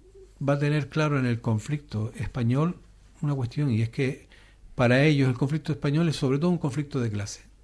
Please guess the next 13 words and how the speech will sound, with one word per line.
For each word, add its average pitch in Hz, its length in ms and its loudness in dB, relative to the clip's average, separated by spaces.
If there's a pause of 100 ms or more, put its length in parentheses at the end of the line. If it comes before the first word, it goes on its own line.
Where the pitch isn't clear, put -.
(420)
Ellos 143 220 0
lo 139 80 -2
tienen 147 200 0
clarísimo. 139 560 -4 (180)
Los 117 200 -4
lores 175 320 0 (460)
y 143 60 -4
los 135 140 -2
conservadores 123 560 0
británicos 151 500 0
lo 123 100 0
tienen 127 260 0
clarísimo. 113 600 -2